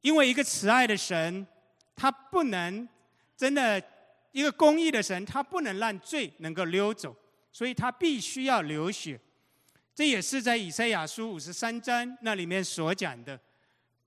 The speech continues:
，“乃知他为我们的过犯受害，为我们的罪孽压伤，因他受的刑罚，我们得平安。”因他受的鞭伤，我们得医治。我们得医治。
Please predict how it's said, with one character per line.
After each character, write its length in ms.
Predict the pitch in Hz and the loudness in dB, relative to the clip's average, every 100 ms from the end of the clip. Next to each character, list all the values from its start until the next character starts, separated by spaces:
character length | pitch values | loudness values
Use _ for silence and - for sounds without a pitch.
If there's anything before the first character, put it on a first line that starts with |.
| _ | _
，“乃 180 | 196 180 | -2 -2
知 280 | - 254 247 | -2 -2 0
他 200 | - 269 | 4 6
为 140 | 285 | 6
我 160 | 233 170 | 4 2
们 140 | 160 | -2
的 100 | 202 | -4
过 260 | - 277 196 | -2 0 0
犯 280 | 226 208 | 0 0
受 340 | 180 - 220 160 | -2 -4 -4 -2
害， 260 | 190 185 127 _ _ _ | -2 -4 -6 _ _ _
为 220 | 247 262 | 0 4
我 100 | 220 | 4
们 140 | 160 156 | 2 -2
的 80 | 185 | -4
罪 280 | - 262 180 | 0 0 0
孽 260 | 202 165 | -2 -2
压 240 | 151 175 175 | -2 -2 -2
伤， 340 | - 175 175 _ _ _ _ _ | -4 -6 -6 _ _ _ _ _
因 260 | 214 226 220 | -2 -2 0
他 200 | 196 220 | 0 0
受 240 | - 277 | 2 2
的 80 | 196 | 2
刑 400 | 160 - 147 196 | -4 -8 -8 -8
罚， 300 | - 135 123 _ _ | -6 -8 -8 _ _
我 160 | 180 | -4
们 160 | 160 170 | -4 -4
得 180 | 165 135 | -6 -8
平 320 | - 139 143 | -8 -8 -6
安。” 240 | 170 170 - _ _ _ _ | -6 -8 -14 _ _ _ _
因 180 | 220 233 | -6 0
他 120 | 220 | 0
受 220 | 220 247 | 0 -2
的 80 | 180 | -4
鞭 340 | 160 214 208 | -4 -4 -2
伤， 360 | 208 214 202 202 - _ _ | -4 -2 -2 -4 -14 _ _
我 140 | - 165 | -6 -4
们 200 | 143 151 | -4 -8
得 200 | 143 127 | -8 -6
医 240 | 143 160 | -6 -8
治。 260 | 151 151 120 _ _ _ _ _ _ _ | -10 -12 -12 _ _ _ _ _ _ _
我 140 | - 165 | -4 -4
们 160 | 156 | -4
得 200 | 160 135 | -8 -8
医 180 | 143 151 | -6 -6
治。 280 | 143 - 120 | -8 -12 -16